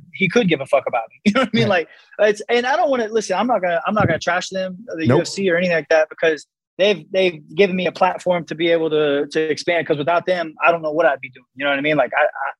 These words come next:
Speaker 1: they, they gave me some chunks of money that, and they get, I will say this too, man, they get a bad rap for, for this stuff. I, and could, I mean, I don't, I don't wanna go into, like, fighter pay, but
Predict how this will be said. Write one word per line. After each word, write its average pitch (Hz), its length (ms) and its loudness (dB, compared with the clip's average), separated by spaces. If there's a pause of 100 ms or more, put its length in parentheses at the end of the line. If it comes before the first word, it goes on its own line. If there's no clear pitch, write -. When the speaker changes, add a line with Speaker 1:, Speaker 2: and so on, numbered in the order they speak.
(120)
Speaker 1:
they, 165 320 2
they 170 140 2
gave 185 160 0
me 165 320 -4
some 147 180 -2
chunks 180 240 -2
of 156 80 -2
money 175 320 0 (920)
that, 165 260 0
and 262 80 2
they 370 100 2
get, 339 160 0
I 349 220 0
will 330 160 -8
say 330 160 -4
this 247 220 2
too, 220 120 -6
man, 208 240 0
they 247 160 0
get 302 140 0
a 262 60 6
bad 240 280 -2
rap 202 280 0 (100)
for, 160 180 -2 (240)
for 175 120 0
this 156 180 -2
stuff. 139 320 0 (120)
I, 160 60 2 (100)
and 190 140 2 (1200)
could, 311 240 2
I 226 120 -2
mean, 254 140 0
I 254 100 2
don't, 269 220 0
I 233 60 2
don't 262 100 0
wanna 220 160 2
go 190 160 0
into, 180 100 -2
like, 151 160 0
fighter 160 280 2
pay, 156 260 2
but 135 240 -4